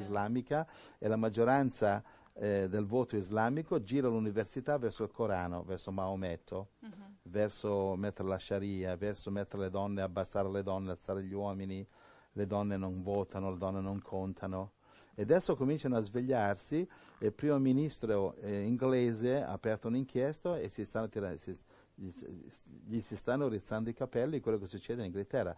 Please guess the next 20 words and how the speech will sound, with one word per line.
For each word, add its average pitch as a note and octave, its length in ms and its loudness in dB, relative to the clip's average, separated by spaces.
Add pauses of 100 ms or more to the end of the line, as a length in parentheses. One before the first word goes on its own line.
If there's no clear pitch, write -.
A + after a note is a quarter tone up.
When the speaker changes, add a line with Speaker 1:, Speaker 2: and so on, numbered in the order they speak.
(300)
Speaker 2:
Ma A#2 180 4
loro C#3 200 6
sono B2 280 0
ciechi C#3 500 -2
perché, G#2 400 0
<laughs> F#2 340 -2
siccome A#2 300 -2
non A#2+ 160 0
hanno G2+ 120 -2
bisogno F#2+ 360 -6
di F#2 140 -6
Gesù, F#2+ 300 -6
dicono F2+ 380 -8
loro, F#2 420 -4 (200)
il G2+ 120 -10
diavolo F2+ 280 -2
sta G#2+ 140 -6
prendendo E2+ 340 -8
possesso. F#2 540 -4 (400)
Ehm, G2+ 520 0